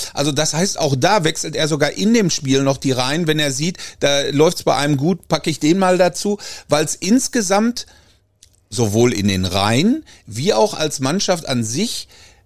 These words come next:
von der Struktur her noch nicht mit dem Handwerkszeug, äh, so klappt, wie man es eigentlich in dieser Phase der Saison dann haben möchte als Trainer.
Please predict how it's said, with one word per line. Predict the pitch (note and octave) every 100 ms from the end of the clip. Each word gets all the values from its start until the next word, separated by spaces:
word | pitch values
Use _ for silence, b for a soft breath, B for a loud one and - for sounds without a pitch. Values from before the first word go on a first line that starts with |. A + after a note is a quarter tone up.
| _
von | - D3+
der | C#3 B2+
Struktur | - - D3 - - G3+ A#3+
her | A3+ A3+ G#3+ A3 - _ -
noch | D3+
nicht | D3+ F#3+ C4 A3
mit | F#3
dem | F3+ D3
Handwerkszeug, | E3+ G3+ F3 D#3+ - E3+ E3+ - - -
äh, | D3+ D3+ D3 B2+
so | D#3+
klappt, | G3 - F#3 F#3+ - B B B
wie | A#2 F3+
man | F#3+ F#3
es | F3+ - -
eigentlich | C#3 E3+ F#3+ F3 F3 - - _ _ _
in | -
dieser | B2+ C3 A#2+
Phase | C3 C3 E3 D3+
der | D3+
Saison | D3+ C#3 D3 D#3+
dann | C#3+ C3+ C#3+
haben | C#3 C#3 G2
möchte | F#2+ - F2+
als | D2+ -
Trainer. | - G2 G#2